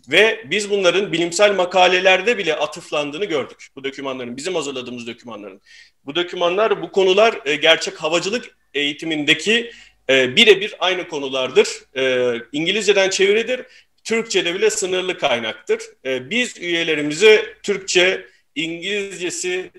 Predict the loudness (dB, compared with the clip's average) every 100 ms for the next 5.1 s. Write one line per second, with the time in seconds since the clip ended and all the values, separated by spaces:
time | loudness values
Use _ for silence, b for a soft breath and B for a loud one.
0 | -8 -6 -4 0 0 0 0 0 -2 -4
1 | -4 4 6 6 4 0 -4 -2 0 2
2 | 4 4 2 2 2 0 -6 -6 -2 2
3 | 2 0 -6 -6 -4 -2 -4 -4 -4 -8
4 | _ -6 0 0 0 -6 -8 -2 -2 2
5 | 2